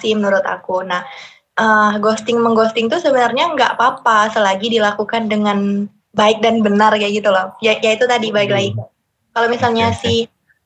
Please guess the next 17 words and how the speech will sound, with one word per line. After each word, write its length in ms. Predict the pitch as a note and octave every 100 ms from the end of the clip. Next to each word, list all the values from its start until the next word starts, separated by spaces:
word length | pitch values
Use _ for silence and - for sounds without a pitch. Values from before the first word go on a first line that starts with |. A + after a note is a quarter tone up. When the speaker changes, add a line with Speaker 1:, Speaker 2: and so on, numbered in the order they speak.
| _ -
Speaker 1:
eh, 680 | B3 A#3+ A#3+ A#3 A#3 A#3 A#3 A#3 - - -
siapa? 320 | B3 D4 G#4+
Si 140 | - A3+
gebetanmu 540 | A#3 A3+ A#3 A#3+ A#3 A#3
ini 180 | A3+ A3+
punya 420 | - A#3+ A#3 A3+ A3+
kesalahan 680 | B3+ A#3 A3 A3+ A#3 A#3+ A#3
atau 560 | A3+ A3+ A3+ A3+ A#3 _ _ -
salah 280 | A#3+ A#3+ B3
ngomong 400 | C4 A#3+ A3+ A3+ A3+
atau 180 | A#3 A#3
apapun 320 | A#3 A#3 A3
itu 240 | A3+ F4
ya 100 | F#4+ E4 - - -
silahkan 340 | D4 C#4+ C#4+ C#4
bilang 200 | C4+ B3+
aja 420 | C4+ F4 C4+ C4+